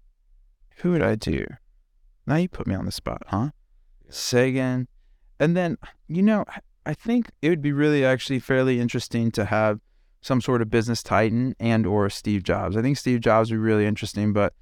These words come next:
Speaker 1: I think somebody like, um, and the problem is some of these guys are really interesting in certain verticals and actually horrible humans. And so that's where I
Speaker 2: Yeah.
Speaker 1: kinda get, um, a little bit twisted about. But I think, like, uh, Rockefeller would have been interesting. Like, one of these, like,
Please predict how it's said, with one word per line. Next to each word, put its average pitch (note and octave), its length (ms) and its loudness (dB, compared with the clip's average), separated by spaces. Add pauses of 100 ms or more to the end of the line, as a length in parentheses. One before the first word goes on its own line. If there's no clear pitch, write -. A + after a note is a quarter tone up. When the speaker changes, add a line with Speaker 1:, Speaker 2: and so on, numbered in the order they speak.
(360)
Speaker 1:
I A2+ 120 2
think A#2+ 280 0
somebody G#2+ 480 2
like, G2+ 280 2
um, A1+ 540 -4 (1300)
and C#3 100 -2
the C3+ 40 -4
problem F#3+ 320 0
is D3+ 80 -2
some D3+ 160 -4
of D#3+ 40 -2
these D3 180 -2
guys A#2+ 240 0
are A#2 60 -2
really A#2 420 0
interesting A2+ 380 -2
in G#2+ 80 0
certain G#2 260 -2
verticals G#2+ 400 0
and F#2+ 100 -2
actually G2+ 280 -4
horrible F#2+ 300 -4
humans. G#2+ 540 -2 (280)
And A#2+ 160 0
so B2+ 80 2
that's A2+ 260 0
where A#2+ 180 2
I A2 40 0
Speaker 2:
Yeah. C2+ 100 -4
Speaker 1:
kinda A2 240 -2
get, A2+ 340 2 (400)
um, G#2+ 460 0
a A#2+ 100 0
little B2 260 2
bit B2+ 180 0
twisted D3+ 340 -2
about. D#3 400 0 (440)
But D#3 120 4
I E3 60 2
think, F#3+ 300 -2
like, C3+ 300 2
uh, G#2+ 360 2
Rockefeller G#2+ 600 0
would G#2+ 140 -2
have G2+ 80 -6
been G#2 180 0
interesting. G#2 600 -2
Like, G#2 140 0
one A#2+ 220 2
of A#2 100 0
these, A2+ 240 -2
like, F#2+ 360 0